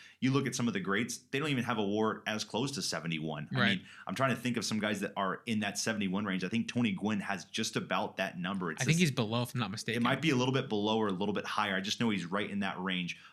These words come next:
Speaker 1: But Bobby Grich, seventy-one war, was a great, great second baseman for that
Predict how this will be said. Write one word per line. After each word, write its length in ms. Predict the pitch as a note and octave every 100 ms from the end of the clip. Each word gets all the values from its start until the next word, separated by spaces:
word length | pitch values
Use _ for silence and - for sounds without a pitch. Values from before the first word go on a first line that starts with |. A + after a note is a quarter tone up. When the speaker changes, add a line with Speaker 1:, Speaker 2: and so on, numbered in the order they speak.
| -
Speaker 1:
But 240 | A2 F#2+ - -
Bobby 200 | A#2 C3+
Grich, 240 | G#2 G#2
seventy-one 680 | - A#2 A#2 C3+ A2+ A2+ G2
war, 260 | F2+ G2 G#2+
was 200 | F#2 F2+
a 60 |
great, 800 | D#2 D#2 G2 G2+ A2+ G#2 - F2
great 340 | E2 G#2 G#2 G2+
second 360 | G#2+ G2+ F#2+
baseman 360 | F#2 F2+ - F2+
for 360 | - - G2
that 260 | F2+ F#2 F2